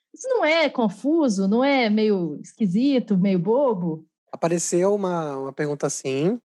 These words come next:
Speaker 2: uma vez, É, e aí eu mostrei pra pessoa, "Você quer dar um, um set state no stateless?" Tem como. Eu fiz um vídeo lá no canal, tem lá, ó, "Dando set state no stateless." Você consegue. Pode assistir lá com a galera.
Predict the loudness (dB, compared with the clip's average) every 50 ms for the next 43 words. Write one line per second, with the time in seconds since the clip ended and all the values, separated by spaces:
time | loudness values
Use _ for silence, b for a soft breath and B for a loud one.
0 | _ _ _ _ _ -6 -2 -2 0 0 0 -2 0 2 2 2 0 -2 -8 _
1 | _ _ _ 0 2 2 4 2 2 2 2 2 0 -2 -2 -6 -4 0 2 2
2 | 4 4 4 2 2 0 0 -2 0 0 0 0 0 -2 2 2 2 2 2 0
3 | -2 -4 -4 -2 -2 -2 0 2 4 4 4 2 0 -2 -4 -4 -4 -4 -6 -4
4 | -6 -6 -6 -8 -6 -2 -2 -2 -2 -2 -2 -2 -2 0 -2 -4 -4 0 2 4
5 | 6 6 6 6 4 2 -2 -8 _ _ _ _ _ _ -4 -4 -2 0 4 4
6 | 6 6 4 2 -2 -8 _ _ _ _ _ _ _ _ -12 -12 -8 -6 -2 0
7 | 0 -2 0 0 -2 -2 0 0 0 0 0 0 0 0 0 0 0 0 0 2
8 | 2 2 2 0 0 0 -2 -2 -2 -4 -2 -2 -2 -4 -6 -8 -4 -4 -4 -4
9 | -4 -6 -8 -2 -2 -2 0 2 2 2 2 0 -4 -8 -8 -8 -2 0 0 0
10 | 0 2 4 4 6 6 4 2 -4 -10 -10 -12 _ -4 -2 -2 -2 -2 0 0
11 | 0 0 0 -2 0 0 2 2 2 0 0 0 2 2 2 4 4 2 0